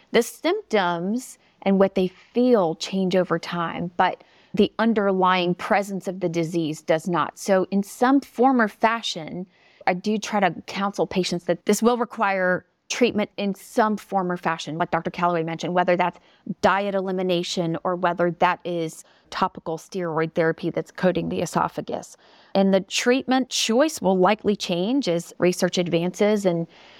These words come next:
it's a lot easier, say, as a young child for a parent to strictly avoid something in their diet, right? Parents can have great control of what their toddler's getting fed at daycare, for example. But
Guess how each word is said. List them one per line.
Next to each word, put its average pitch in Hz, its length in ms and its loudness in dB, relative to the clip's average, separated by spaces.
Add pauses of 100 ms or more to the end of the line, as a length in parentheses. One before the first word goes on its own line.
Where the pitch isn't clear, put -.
(220)
it's 226 120 -2
a 269 40 6
lot 247 300 4
easier, 226 640 4
say, 202 460 0
as 196 160 0
a 190 100 -2
young 220 220 2
child 214 380 -2
for 175 100 0
a 160 40 0
parent 202 440 -2
to 175 260 0
strictly 208 520 2
avoid 180 340 2
something 175 380 -6
in 165 80 -4
their 156 180 0
diet, - 560 -4
right? 175 360 0
Parents 185 280 -6
can 165 100 -4
have 160 160 -6
great - 260 -2
control 156 440 -2
of 156 160 -6 (360)
what 185 340 0
their 175 120 0
toddler's 180 460 -4
getting 160 300 0
fed 156 400 -2
at - 180 -6
daycare, 156 380 0
for - 180 -2
example. - 540 -6
But 208 160 2